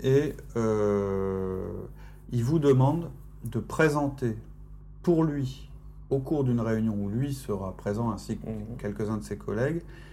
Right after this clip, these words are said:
Speaker 1: quelque chose à son propre boss. Donc, on fait exprès de prendre un,
Speaker 2: Ouais.
Speaker 1: un, une mission importante qu'il vous a confiée et où vous pouvez pas vous planter.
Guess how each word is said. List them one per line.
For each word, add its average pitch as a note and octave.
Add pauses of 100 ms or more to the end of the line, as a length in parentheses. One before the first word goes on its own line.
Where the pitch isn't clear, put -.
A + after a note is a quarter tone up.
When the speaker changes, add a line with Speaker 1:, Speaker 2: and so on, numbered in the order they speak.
(220)
Speaker 1:
quelque B2
chose D#3+
à G#2+
son A2
propre F#3
boss. G#2+ (520)
Donc, B2+ (160)
on G2
fait -
exprès C#3
de C3
prendre G#2+
un, F#2
Speaker 2:
Ouais. A2
Speaker 1:
un, F#2 (320)
une A2
mission B2+
importante A2
qu'il A2+
vous G#2
a G2+
confiée D3+ (680)
et B2
où B2
vous A#2
pouvez A2
pas D3
vous C#3+
planter. B2+